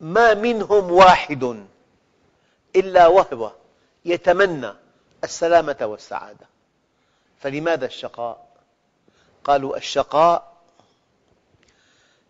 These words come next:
بسبب الجهل"، والدليل أن علة وجود الناس في النار الجهل،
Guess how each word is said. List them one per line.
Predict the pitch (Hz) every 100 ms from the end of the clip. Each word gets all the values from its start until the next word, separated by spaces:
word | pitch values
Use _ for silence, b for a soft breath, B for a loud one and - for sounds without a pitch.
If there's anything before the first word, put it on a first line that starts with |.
| _ _ _
بسبب | 160 131 190 165 151
الجهل"، | 135 113 123 113 87 80 _ _ _ _ _ _ _ _ _ _ _ _ _ -
والدليل | 131 117 151 196 202 180 - _ _ _ _ _ _ -
أن | 165 165 143 123 - - _ _ _ _ _ _ _ 127
علة | 170 208 175 151 143
وجود | 139 139 165 190 139
الناس | 131 147 156 -
في | 123 123
النار | 120 139 143 143
الجهل، | 135 120 165 147 135